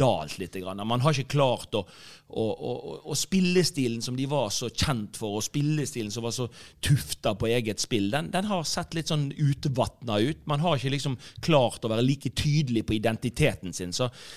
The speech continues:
så her er flere ting som på en måte har gått galt samtidig, da, synes jeg. Så, så man har en, en, en stor jobb, for det, Obos-ligaen er tøff, og det er ikke bare å, å, å gå og hente poeng i Obos-ligaen. Det er knalltøft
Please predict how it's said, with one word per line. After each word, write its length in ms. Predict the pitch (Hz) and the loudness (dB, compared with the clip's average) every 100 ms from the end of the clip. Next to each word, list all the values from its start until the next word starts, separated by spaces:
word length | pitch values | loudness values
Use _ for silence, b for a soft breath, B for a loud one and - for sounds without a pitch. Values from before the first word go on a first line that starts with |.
| B | B
så 160 | - 139 | -2 2
her 200 | 196 180 | 2 2
er 80 | 175 | 0
flere 400 | - 156 180 139 - | 2 2 2 -2 -2
ting 240 | 156 117 98 | 0 0 -2
som 160 | 117 | -2
på 120 | 117 | -4
en 60 | 123 | -6
måte 160 | 135 113 | -4 -2
har 160 | 113 | -2
gått 160 | 113 110 | -2 0
galt 320 | 135 107 92 | 2 2 0
samtidig, 600 | - 107 - 143 104 80 104 | -2 -2 0 -2 0 -2 -2
da, 80 | |
synes 240 | 107 101 101 | -2 -4 -4
jeg. 160 | 92 | -4
Så, 220 | 107 120 113 B B B | 0 0 0 B B B
så 160 | - 120 | -4 -2
man 320 | 113 123 123 | -2 0 4
har 120 | 151 | 4
en, 180 | 123 117 113 127 | 4 0 -6 -10
en, 220 | - 120 120 | -10 -10 -8
en 160 | 131 | -2
stor 320 | 117 - 180 113 | -2 0 0 2
jobb, 280 | 123 156 90 | 2 0 -2
for 160 | 123 | -4
det, 100 | 160 170 208 - _ _ 233 | -4 -6 -18 -20 _ _ -12
Obos-ligaen 640 | 190 196 196 131 110 110 | -4 0 0 0 0 -2
er 60 | 110 | -2
tøff, 300 | - 196 - 147 | -2 -2 -4 -6
og 60 | |
det 60 | 160 | -6
er 80 | 175 | -6
ikke 160 | 117 95 | -6 -2
bare 400 | 131 165 135 120 | 0 0 0 2
å, 40 | 120 110 B B B B - | 2 -2 B B B B -4
å, 120 | 117 - 131 | -4 -2 -6
å 40 | 123 | -2
gå 140 | 127 | 0
og 60 | 120 | 2
hente 320 | 127 139 - | 2 -2 -4
poeng 380 | 123 127 127 110 | -2 0 0 0
i 80 | 98 98 | -2 0
Obos-ligaen. 560 | 104 107 95 82 78 95 | 0 -2 -4 -6 -6 -6
Det 80 | - | -6
er 120 | - - | -8 -4
knalltøft 1160 | - 160 160 165 180 185 - - 90 - - | 2 4 4 2 2 0 -4 -4 -4 -4 -14